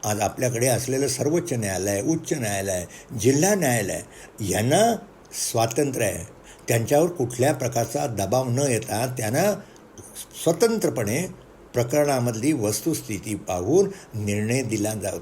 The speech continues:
शकतो. आणि असे अनेक निर्णय आपण पाहिलेले आहेत की जे सर्वोच्च न्यायालयाने, केंद्र शासनाने किंवा राज्य शासनाने एखादा कायदा जरी केला, तरी जर तो कायदा राज्यघटनेच्या विरुद्ध असेल, तर तो कायदा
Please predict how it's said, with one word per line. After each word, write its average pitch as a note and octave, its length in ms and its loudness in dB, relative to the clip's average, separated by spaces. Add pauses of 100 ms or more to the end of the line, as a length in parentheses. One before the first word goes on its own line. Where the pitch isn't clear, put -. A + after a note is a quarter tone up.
(120)
शकतो. F2 460 -6 (360)
आणि C#3 140 2 (100)
असे B2+ 180 2
अनेक A#3 440 0
निर्णय F3 320 2
आपण D3+ 260 2
पाहिलेले B2 460 0
आहेत G2+ 140 0
की - 380 -6
जे B2+ 160 4
सर्वोच्च C3 440 -2
न्यायालयाने, G2+ 640 -4 (400)
केंद्र G#2 320 -2
शासनाने D3 540 2
किंवा D3+ 300 2
राज्य C3 240 0
शासनाने C#3+ 500 0
एखादा B2+ 280 0
कायदा B2+ 400 2
जरी F#3+ 200 4
केला, C#3+ 380 2 (340)
तरी C3+ 120 4
जर D3 160 4
तो B2+ 100 -2
कायदा A#2 460 0
राज्यघटनेच्या D3+ 720 0
विरुद्ध D3+ 360 -2
असेल, A2+ 600 -2
तर A#2 60 -2
तो D3 220 0
कायदा B2 600 -2